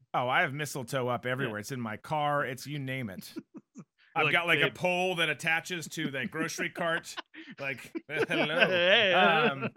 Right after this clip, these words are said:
Speaker 1: yeah, mistletoe's everywhere. I, it's, it's great. Matthew, Thanksgiving's my favorite holiday. It's pretty damn awesome. It's hard to, it's hard to beat. I'm so freaking pumped about it. It's, it's awesome. Um, okay, let's get into the news stories.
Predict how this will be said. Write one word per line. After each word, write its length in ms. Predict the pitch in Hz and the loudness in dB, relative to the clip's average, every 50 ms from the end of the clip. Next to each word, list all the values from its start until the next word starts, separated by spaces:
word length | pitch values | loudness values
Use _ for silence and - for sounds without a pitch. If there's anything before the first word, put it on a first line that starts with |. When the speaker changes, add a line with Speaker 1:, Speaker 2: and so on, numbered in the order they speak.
| - 220 - _ - 214 - _ - - - _ - - - | -8 -10 -10 _ -14 -16 -14 _ -16 -16 -16 _ -20 -14 -10
Speaker 1:
yeah, 160 | 117 113 104 | -8 -8 -6
mistletoe's 540 | 117 156 165 - 175 143 - 160 143 127 117 | -6 -6 -6 -6 -8 -6 -6 -6 -6 -4 -4
everywhere. 340 | 127 113 101 98 90 92 95 | -6 -6 -6 -8 -10 -6 -4
I, 180 | 113 131 127 113 107 87 - | -4 -4 -4 -4 -8 -10 -10
it's, 480 | 123 117 - - - - - - - - - _ _ _ _ _ _ _ _ _ _ _ - | -10 -10 -10 -10 -10 -10 -12 -12 -14 -16 -20 _ _ _ _ _ _ _ _ _ _ _ -14
it's 160 | 101 107 - | -14 -14 -12
great. 260 | - 110 87 71 - - _ _ _ _ _ _ _ _ _ | -12 -10 -12 -12 -14 -18 _ _ _ _ _ _ _ _ _
Matthew, 340 | - 151 165 165 139 156 131 | 0 0 0 0 0 -4 -6
Thanksgiving's 560 | 120 156 151 147 - - 156 151 143 139 127 120 | -4 -6 -6 -6 -6 -6 -6 -6 -6 -6 -8 -6
my 160 | 131 127 123 | -6 -6 -6
favorite 340 | - 131 127 123 117 120 120 | -6 -8 -8 -6 -6 -6 -4
holiday. 400 | 120 120 117 113 113 113 113 110 | -4 -4 -4 -6 -6 -6 -6 -4
It's 220 | 107 147 - - | -4 -6 -6 -6
pretty 260 | - - 151 131 123 | -8 -10 -8 -8 -6
damn 240 | 113 117 113 104 101 | -6 -6 -8 -8 -8
awesome. 440 | 101 98 87 - - 87 78 76 78 - - | -10 -12 -12 -14 -14 -16 -16 -16 -18 -16 -14
It's 200 | 104 104 - - | -14 -12 -12 -12
hard 280 | 110 104 107 104 90 - | -10 -10 -10 -10 -12 -12
to, 400 | - 101 95 92 90 87 85 - - | -12 -12 -10 -10 -12 -12 -14 -16 -16
it's 140 | 98 - | -16 -12
hard 200 | - 107 104 92 | -10 -10 -10 -10
to 60 | 82 82 | -12 -14
beat. 260 | 90 98 92 92 - | -12 -12 -12 -10 -10
I'm 440 | 95 107 107 104 101 95 92 90 - _ _ _ _ _ | -8 -8 -8 -8 -8 -8 -10 -12 -14 _ _ _ _ _
so 220 | - - 127 113 101 | -12 -8 -8 -8 -8
freaking 380 | - 110 104 - 101 92 87 | -10 -12 -12 -10 -12 -14 -12
pumped 280 | - 104 95 90 - 101 | -12 -14 -14 -14 -16 -16
about 260 | 82 85 82 82 82 | -16 -16 -14 -14 -14
it. 100 | 85 85 - | -14 -16 -14
It's, 580 | 85 95 92 - - - - - - - - - _ _ _ _ - | -14 -14 -14 -14 -14 -14 -14 -14 -14 -16 -18 -20 _ _ _ _ -16
it's 180 | 98 95 - 101 | -14 -14 -12 -12
awesome. 340 | 92 90 - - 80 76 - _ _ _ _ _ _ _ _ - | -12 -12 -14 -16 -18 -20 -20 _ _ _ _ _ _ _ _ -2
Um, 420 | - 139 147 147 147 147 143 151 - 208 | 0 2 4 4 4 4 2 4 4 4
okay, 280 | 208 202 - 143 123 | 4 6 4 2 4
let's 200 | 127 180 214 - | 4 2 2 2
get 180 | - 233 226 208 | 2 2 4 4
into 260 | 202 190 170 - 175 | 4 2 2 -2 -4
the 100 | 156 143 | -4 -4
news 180 | 131 120 101 - | -4 -6 -6 -8
stories. 480 | - 107 90 78 71 71 - - - | -10 -12 -14 -16 -16 -16 -16 -16 -16